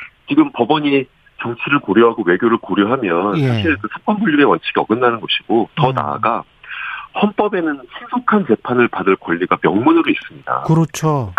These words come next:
Speaker 1: 그거를 지켜야 될 의무는 법원에 있는 것인데
Speaker 2: 예.
Speaker 1: 법원이 여러 가지 고려를 통해서 재판을 안 한다? 이거 고령의 피해자들에게 사실 법원이 무슨 얘기를 할 수 있겠습니까? 저희가
Speaker 2: 음.
Speaker 1: 여러 가지 부담이 있으니까 이 판단을 좀 늦추겠습니다. 이거는 뭐 말 그대로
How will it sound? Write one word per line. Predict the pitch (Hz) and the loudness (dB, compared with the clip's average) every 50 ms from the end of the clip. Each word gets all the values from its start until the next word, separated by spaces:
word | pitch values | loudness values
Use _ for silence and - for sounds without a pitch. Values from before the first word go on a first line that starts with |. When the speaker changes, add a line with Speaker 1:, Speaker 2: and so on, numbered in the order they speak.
| - | -2
Speaker 1:
그거를 | - - 185 185 220 214 208 160 | 2 2 2 4 2 0 0 -4
지켜야 | - - - - - 156 143 | -4 -10 -8 0 2 2 2
될 | - 147 123 | 4 4 2
의무는 | 98 92 92 104 113 107 107 98 - | 2 2 4 4 4 4 4 2 2
법원에 | - - 85 135 147 147 | -2 0 0 0 2 2
있는 | 123 98 92 92 | 2 2 0 -2
것인데 | 85 80 - - 82 - 117 131 127 104 - _ - 165 | -2 -2 -6 -6 -6 0 2 2 2 2 0 _ -6 -2
Speaker 2:
예. | 156 139 131 123 113 104 | 0 2 2 2 2 2
Speaker 1:
법원이 | 131 - 160 170 165 | 2 2 2 0 2
여러 | 139 92 95 123 127 | 2 2 2 2 0
가지 | 127 123 107 113 | 0 -2 -2 -4
고려를 | - - 104 107 107 113 | -6 -2 -2 -2 -2 -2
통해서 | - - 120 117 110 107 | -6 -4 -2 -2 -2 -2
재판을 | - - - - 104 110 113 92 | -6 -8 -10 -6 -6 -2 -2 -2
안 | 71 71 | -2 -2
한다? | 76 73 - - 120 123 | -6 -8 -4 -4 -2 0
이거 | 135 160 165 139 - _ - - - - - - - _ - | 2 2 0 0 -2 _ -20 -20 -20 -18 -20 -20 -20 _ -8
고령의 | - - 139 160 170 170 165 - | 0 2 2 2 2 0 -4 -6
피해자들에게 | - 208 190 185 180 175 180 147 131 120 | 0 0 2 2 2 0 0 0 0 0
사실 | 117 135 131 131 - | 0 -4 -8 -10 -8
법원이 | - 101 127 123 117 98 - | -8 -2 0 0 -2 0 -4
무슨 | 107 101 - - - - 101 | -4 -6 -6 -8 -10 -4 -4
얘기를 | 90 90 95 104 | -4 -4 -2 -4
할 | 110 107 104 _ _ - | -2 -2 -4 _ _ -16
수 | - - - | -12 -8 -8
있겠습니까? | 98 - - 104 - - - 90 82 - - 69 67 69 76 - 156 - - 175 | -8 -6 -8 -12 -12 -12 -16 -16 -16 -8 -4 -2 -2 0 0 -2 -4 -6 -2 0
저희가 | 170 101 - 110 107 | 2 2 4 2 0
Speaker 2:
음. | 143 131 127 117 - - | 0 -2 -6 -8 -2 0
Speaker 1:
여러 | - - 131 | 0 0 2
가지 | 123 127 117 | 0 0 -4
부담이 | - - 117 120 120 123 104 | -2 -4 -2 -2 0 0 -2
있으니까 | 90 - - 113 101 110 | -4 -2 -4 -2 0 2
이 | 90 - | 2 2
판단을 | - - 139 131 123 120 117 | 0 -2 -4 -2 0 0 -2
좀 | 113 104 | -2 -6
늦추겠습니다. | - - - - - - - - 104 95 85 | -8 -6 -6 -4 -4 -4 -8 -6 -4 -2 0
이거는 | 87 139 147 151 143 120 - | 2 2 2 2 0 -2 2
뭐 | 76 80 80 - _ - - - - - - | 2 2 2 0 _ -20 -20 -20 -20 -18 -4
말 | - 196 214 | -4 -4 -2
그대로 | - - - 107 101 110 120 135 110 | -2 -2 0 0 4 4 4 4 4